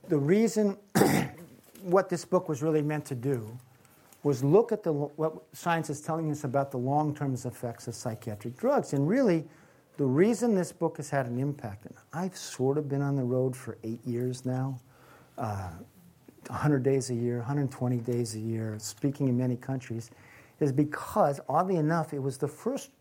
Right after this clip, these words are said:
real effort to look at what science is telling us about the long-term effects and make that available to the public.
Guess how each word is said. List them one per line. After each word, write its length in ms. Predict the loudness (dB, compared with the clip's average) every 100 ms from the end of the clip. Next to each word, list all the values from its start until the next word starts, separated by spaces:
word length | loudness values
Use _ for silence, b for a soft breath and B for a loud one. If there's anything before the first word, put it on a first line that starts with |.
| _ B B B B B
real 320 | 4 4 2
effort 380 | -2 -2 -2 -4
to 100 | -2
look 240 | -2 -2 -2
at 100 | -4
what 160 | -6
science 540 | -8 -6 0 0 0 -4
is 160 | -8
telling 320 | -4 -2 0
us 140 | -2 -4
about 300 | -4 -4 -4
the 40 |
long-term 480 | -6 -4 -4 -4 -4
effects 360 | -4 -2 -4 0
and 160 | 0 2
make 160 | 2
that 160 | 0 -2
available 380 | -2 -4 -6 -8
to 120 | -8
the 100 | -10
public. 560 | -8 -10 -10 -18 -20